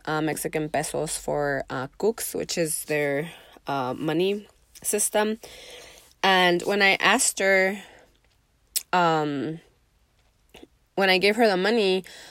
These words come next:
I knew it was three hundred pesos that I was, it was three hundred dollars in pesos that I was changing, three hundred American dollars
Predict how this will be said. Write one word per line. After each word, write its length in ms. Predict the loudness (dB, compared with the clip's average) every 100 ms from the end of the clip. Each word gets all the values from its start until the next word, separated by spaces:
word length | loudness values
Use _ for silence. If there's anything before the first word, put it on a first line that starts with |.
| -6
I 140 | 2 4
knew 200 | 6 6
it 120 | 6
was 180 | 2 0
three 160 | -2
hundred 380 | -2 -2 -2 0
pesos 460 | 2 2 2 0 0
that 120 | 2
I 100 | 2
was, 540 | 2 -2 -4 -8 -10 -8
it 80 | 0
was 140 | 0
three 140 | 0 -2
hundred 240 | -2 0
dollars 340 | 4 4 4 2
in 120 | -2
pesos 380 | -2 0 -2 -2
that 140 | -2
I 100 | 0
was 320 | -2 -4 -4
changing, 720 | 0 0 0 0 -2 -2 -4 -10 _ _
three 100 | -6
hundred 300 | -4 -2 -2
American 340 | -2 -2 -4 -4
dollars 600 | -2 -2 -4 -6 -10